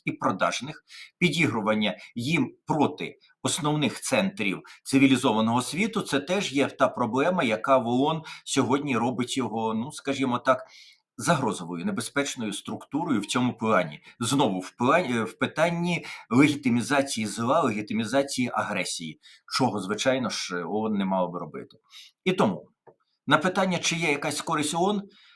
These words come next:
ну, я відповім чесно, користь абсолютно мінімальна. Єдиний плюс, що дійсно вербалізація певних проблем, чого вже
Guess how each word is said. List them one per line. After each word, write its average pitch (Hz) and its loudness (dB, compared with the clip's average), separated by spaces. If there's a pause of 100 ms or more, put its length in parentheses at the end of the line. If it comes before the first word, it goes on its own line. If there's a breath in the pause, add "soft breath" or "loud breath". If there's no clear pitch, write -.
(140)
ну, 185 0
я 214 6
відповім 233 -4
чесно, - -6 (140)
користь 175 0
абсолютно 143 0
мінімальна. 95 0 (800 loud breath)
Єдиний 110 2
плюс, 208 -2
що - -4
дійсно 135 0
вербалізація 143 2
певних 98 0
проблем, 165 2
чого 117 -2
вже 104 -2